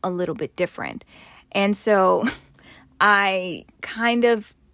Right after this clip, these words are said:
put it on the shelf. I put it on the shelf. And it sat there for two years. And, um,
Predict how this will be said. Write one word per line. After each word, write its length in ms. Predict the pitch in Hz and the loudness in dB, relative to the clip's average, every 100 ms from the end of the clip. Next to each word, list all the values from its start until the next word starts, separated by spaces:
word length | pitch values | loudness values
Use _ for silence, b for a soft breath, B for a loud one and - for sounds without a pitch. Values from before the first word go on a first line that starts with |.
| _ _ _ _ _ _ _ | _ _ _ _ _ _ _
put 180 | - 240 | 2 4
it 120 | 233 | 2
on 180 | 202 180 | 0 -2
the 40 | |
shelf. 680 | - - - - - - _ _ _ | -6 -6 -8 -10 -16 -20 _ _ _
I 60 | 196 | -10
put 180 | - 233 | -4 -2
it 40 | |
on 120 | 254 | 0
the 80 | 240 | -2
shelf. 500 | 240 247 202 - - b b b b b b | -2 -4 -4 -10 -20 b b b b b b
And 480 | - 180 180 180 170 | -4 0 0 -2 -4
it 180 | - 202 | -4 -2
sat 340 | - 208 226 | 2 2 0
there 420 | 185 180 180 180 - _ _ _ | 0 0 -2 -6 -14 _ _ _
for 220 | - 180 | -10 -8
two 180 | 175 202 | -6 -6
years. 720 | 202 190 - - - - - _ _ _ b b b b b b - | -4 -4 -4 -6 -10 -10 -12 _ _ _ b b b b b b -8
And, 360 | 175 175 180 | -6 -4 -4
um, 480 | 175 175 175 175 165 | -2 -2 -4 -8 -10